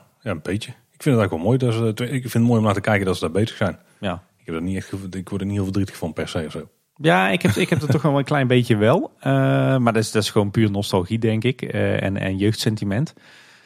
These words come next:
Speaker 2: Eh, maar dat is ook wel een beetje dubbel, hoor. Wat ik zei, ik besefte nu wel, de, de, toen ik de baan zo zag zonder bomen eromheen, vond, is het eigenlijk toch een lelijk ding. En het heeft eigenlijk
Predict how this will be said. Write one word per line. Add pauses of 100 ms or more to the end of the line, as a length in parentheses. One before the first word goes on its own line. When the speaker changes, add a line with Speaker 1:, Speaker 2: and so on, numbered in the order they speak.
(300)
Speaker 2:
Eh, (220)
maar
dat
is
ook
wel
een
beetje
dubbel,
hoor.
Wat
ik
zei,
ik
besefte
nu
wel,
de,
de, (260)
toen
ik
de
baan
zo
zag
zonder
bomen
eromheen,
vond,
is
het
eigenlijk
toch
een
lelijk
ding.
En
het
heeft
eigenlijk